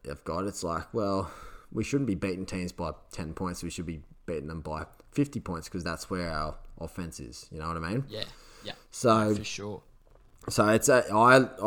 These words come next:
Speaker 1: I don't think Richmond, uh, are getting past Essendon. If they are, they've gotta play out of their socks for the rest of the year.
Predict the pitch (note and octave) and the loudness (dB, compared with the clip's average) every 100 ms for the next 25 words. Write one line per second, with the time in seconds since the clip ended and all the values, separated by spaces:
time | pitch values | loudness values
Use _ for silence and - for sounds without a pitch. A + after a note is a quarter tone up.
0 | A2+ A#2+ B2+ B2 G#2+ - - - - B2 | 10 12 12 12 10 0 -20 -16 2 4
1 | G#2 F#2 G#2 G#2 - G2+ G2+ G2+ - - | 4 4 2 4 2 2 0 -2 -8 -14
2 | - - - - G#2 G#2 E2 G2+ A2 G2+ | -20 -20 -20 -6 0 0 0 2 2 2
3 | G2+ - F#2+ - - F#2 - G2 F#2+ E2+ | 4 4 4 2 -2 0 0 2 0 2
4 | G2+ E2 A2+ A2+ G#2 G2 G2+ G2 F#2 F#2+ | 0 2 2 4 2 4 4 2 2 -2
5 | - F#2 - G2 E2+ F2+ F2+ D#2+ - F2+ | -2 -4 -2 -2 0 0 0 -2 -2 -2
6 | - F2+ F2+ F2+ - E2+ D#2+ - G2 F2 | -2 -2 -2 -2 -4 -6 -8 -4 -2 0
7 | F#2 | -2